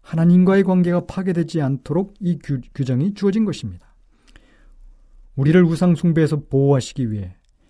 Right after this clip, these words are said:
하나님과의 관계를 지키시기 위해서 마련하신 규정입니다. 두 번째는 레위기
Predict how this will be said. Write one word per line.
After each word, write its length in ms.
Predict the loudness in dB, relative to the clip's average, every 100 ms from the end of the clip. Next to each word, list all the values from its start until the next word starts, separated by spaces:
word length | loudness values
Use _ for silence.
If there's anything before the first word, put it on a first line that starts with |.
| _ _
하나님과의 440 | 0 2 4 2
관계를 420 | 2 2 2 0
지키시기 540 | -2 -8 -8 -8 -4 -2
위해서 380 | -2 -4 -8 -10 _ _
마련하신 640 | -12 -10 -6 -6 -6 -6
규정입니다. 600 | -6 -6 -8 -8 -14 -20 _ _ _ -20 -20 _ _ _ _ _ _ _ _ _ _ _ _ _ _ _ -20 -20 _ _ _ -20 -20 -20 _ _ _ _ _ _ _ _ _ _ _
두 140 | 0
번째는 420 | 2 4 4 4
레위기 540 | 4 4 4 2 0